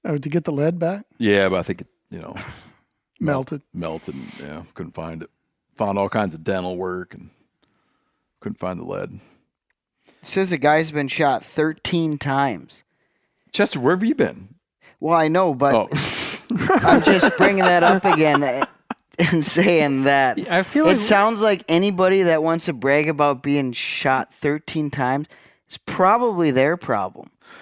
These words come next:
Speaker 3: Like,
Speaker 2: Well,
Speaker 3: they
Speaker 2: that's
Speaker 3: gotta
Speaker 2: what
Speaker 3: think about who they're hunting with and where they're hunting. I
Speaker 2: He's a
Speaker 3: mean, it's
Speaker 2: guy.
Speaker 3: like
Speaker 2: He's hunting with, he's hunting with clients.
Speaker 3: Yeah, I know, but he should do a better job.
Speaker 2: Yeah, there's something he's not doing right.
Speaker 3: Something.
Speaker 2: But I wa-, yeah, so to take on Corinne's thing about bra-, it's not bra-, like, I think Corinne,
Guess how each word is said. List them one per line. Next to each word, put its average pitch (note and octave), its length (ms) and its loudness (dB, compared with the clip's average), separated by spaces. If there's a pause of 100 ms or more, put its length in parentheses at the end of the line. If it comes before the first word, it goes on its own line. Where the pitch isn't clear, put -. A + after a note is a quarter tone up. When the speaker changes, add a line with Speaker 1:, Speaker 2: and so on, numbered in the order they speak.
(140)
Speaker 3:
Like, D3+ 120 4
Speaker 2:
Well, - 80 4
Speaker 3:
they F#3+ 60 4
Speaker 2:
that's G#3+ 220 4
Speaker 3:
gotta E3 80 4
Speaker 2:
what - 80 2
Speaker 3:
think G3 180 2
about E3 300 2
who E3+ 160 0
they're C#3 200 0
hunting D#3+ 340 -2
with E3+ 320 0
and A#2+ 140 -6
where C3+ 220 2
they're D3+ 200 2
hunting. D3 320 -2
I - 20 -2
Speaker 2:
He's A#2 100 2
a C#3 40 0
Speaker 3:
mean, C#3+ 60 0
it's - 40 0
Speaker 2:
guy. E3+ 220 4
Speaker 3:
like A#2 100 -2
Speaker 2:
He's G#2+ 120 -10
hunting B2 180 0
with, A#2 280 -6
he's A#2 160 -8
hunting C#3 180 0
with A2+ 100 -4
clients. D#3 500 -4
Speaker 3:
Yeah, D4 140 0
I F3 100 2
know, G3+ 240 2
but C#3+ 280 -2 (720)
he F#3 240 -4
should E3+ 260 -6
do G3 240 0
a E3 60 0
better E3+ 340 2
job. D3 560 0
Speaker 2:
Yeah, G#2+ 200 2
there's A2 200 -2
something F3+ 320 2
he's C3 120 2
not C3 200 2
doing A#2+ 160 2
right. A#2 80 4
Speaker 3:
Something. F3+ 420 -2 (200)
Speaker 2:
But E3 100 4
I A3 60 4
wa-, B3+ 220 -2
yeah, C3+ 240 2
so D#3+ 340 2 (400)
to D#3 100 -2
take D#4 240 2
on G3+ 180 2
Corinne's G3+ 340 0
thing E3+ 120 2
about B2 320 0
bra-, C#3 140 -14
it's D3+ 100 -2
not D4 360 0
bra-, - 140 -4
like, B2+ 280 0
I C#3+ 100 2
think A#3 160 -4
Corinne, C#3 380 0